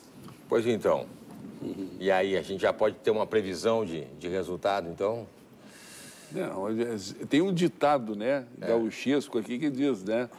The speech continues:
Speaker 2: não, não, é, é pata de cavalo, cabeça de juiz, não se sabe pra que lado
Speaker 1: <laughs>
Speaker 2: sai, e pa-, e avestruz, né, não se sabe pra que lado vai, né?
Speaker 1: E o pessoal da produção informando
Speaker 2: É,
Speaker 1: aqui
Speaker 2: é.
Speaker 1: que a sessão está suspensa,
Speaker 2: É.
Speaker 1: acabou de ser suspensa, mas volta ainda hoje.
Speaker 2: É.
Speaker 1: Olha aí, ó, tem mais
Speaker 2: Pois é,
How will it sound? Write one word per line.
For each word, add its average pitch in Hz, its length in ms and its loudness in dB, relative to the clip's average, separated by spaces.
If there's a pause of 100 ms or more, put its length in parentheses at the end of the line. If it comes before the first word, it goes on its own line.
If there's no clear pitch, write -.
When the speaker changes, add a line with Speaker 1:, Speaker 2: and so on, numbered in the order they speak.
(320)
Speaker 2:
não, 104 120 -4
não, 101 460 -2
é, 98 440 0
é 95 160 2 (120)
pata 123 300 2
de 117 140 2
cavalo, 123 760 2
cabeça 117 460 0
de 120 200 0
juiz, 110 220 -2
não 143 160 -2
se 156 180 -4
sabe 147 400 2
pra 117 160 2
que 117 140 -2
lado 123 320 2
Speaker 1:
<laughs> - 20 -6
Speaker 2:
sai, 143 280 2
e 131 180 -2
pa-, 151 300 -4
e 135 120 -2
avestruz, 135 720 0
né, 127 300 0 (320)
não 151 180 0
se 156 200 -2
sabe 170 320 2
pra 170 200 0
que 160 140 -6
lado 143 320 0
vai, 131 300 0
né? 107 160 -2
Speaker 1:
E - 20 4
o 135 80 6
pessoal 139 320 2
da 143 100 4
produção 143 380 0
informando 135 400 2
Speaker 2:
É, - 40 2
Speaker 1:
aqui 123 100 -6
Speaker 2:
é. - 20 0
Speaker 1:
que 139 60 2
a 147 40 2
sessão 147 360 -2
está 143 200 0
suspensa, 156 880 0
Speaker 2:
É. 127 40 -4
Speaker 1:
acabou 123 260 2
de 131 60 -2
ser 127 80 0
suspensa, 143 320 0
mas 156 180 2
volta 135 300 2
ainda 143 180 2
hoje. 104 340 0
Speaker 2:
É. 107 120 -6
Speaker 1:
Olha 107 200 2
aí, 92 140 0
ó, 71 80 -4
tem 98 160 -4
mais 120 240 0
Speaker 2:
Pois 131 40 0
é, - 20 6